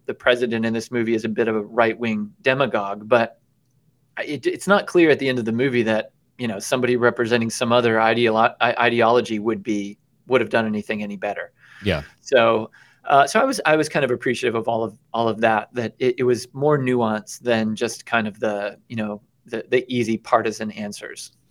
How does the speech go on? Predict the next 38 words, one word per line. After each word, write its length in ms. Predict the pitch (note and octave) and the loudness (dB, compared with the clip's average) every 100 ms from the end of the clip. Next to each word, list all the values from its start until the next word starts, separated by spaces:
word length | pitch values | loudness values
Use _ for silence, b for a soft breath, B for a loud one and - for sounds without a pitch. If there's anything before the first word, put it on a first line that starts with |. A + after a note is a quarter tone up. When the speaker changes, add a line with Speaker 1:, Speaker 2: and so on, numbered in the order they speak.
| B B | B B
Speaker 2:
Yeah, 140 | A2+ F#2+ | 2 4
I, 200 | G#2 G2+ | 4 2
I 120 | G2 | 2
totally 320 | G2 A2+ A2+ G2+ | 2 2 2 2
appreciate 340 | G#2+ G2+ F#2+ | 2 2 2
all 140 | E2+ F#2 | 2 2
that, 240 | F2+ D2+ | 2 2
and 80 | F2+ | 2
I'm 100 | F2+ | 2
glad 220 | F2+ F2+ | 2 2
you 80 | F2 | 0
brought 240 | E2+ D#2 | 0 0
up, 220 | D#2 - - | 0 -4 -4
uh, 160 | E2 | -2
the 100 | D2+ | -2
Peter 300 | D#2 - E2 | -4 -4 -2
Isherwell 560 | D2 D#2 - D#2 D2+ D2 | -2 -2 -2 -2 -2 -4
character 400 | - D2 C#2+ D2+ | -4 -6 -4 -4
because 600 | D#2 - C3+ A#2 F#2 - b b b - | -4 0 2 4 2 -4 b b b 2
there 180 | B2+ | 4
is 260 | A2+ C#3+ C#3+ | 6 4 2
this, 380 | A#2+ G2 - - | 4 4 2 0
um, 500 | F#2 E2+ D#2 D2+ D2+ _ _ | 0 0 -2 -4 -8 _ _
there 180 | - F#2 | -4 0
is 200 | F2+ A2+ | 0 -2
this, 440 | G2 E2+ - - - _ _ _ _ | -2 -2 -2 -4 -6 _ _ _ _
uh, 180 | E2+ D#2+ | -6 -6
examination, 800 | - F2+ E2+ E2 D#2+ - E2+ E2 | -6 -4 -4 -4 -4 -4 -4 -4
maybe 300 | E3+ F#3 C3+ | -2 2 2
a 40 | |
bit 160 | E2 E2 | 2 0
on 140 | D#2 | 0
the 80 | D#2 | -2
nose, 340 | D#2 D2+ E2+ G2 | -2 -2 -4 -4
but 240 | F#2+ F#2 | -6 -4
probably, 420 | - C3 B2+ G#2 | -2 0 2 0
probably 320 | F2+ A#2+ C3+ F#2+ | 0 -4 -4 -4
appropriate, 580 | - A2 G2+ E2+ B1+ | -4 -4 -2 -4 -6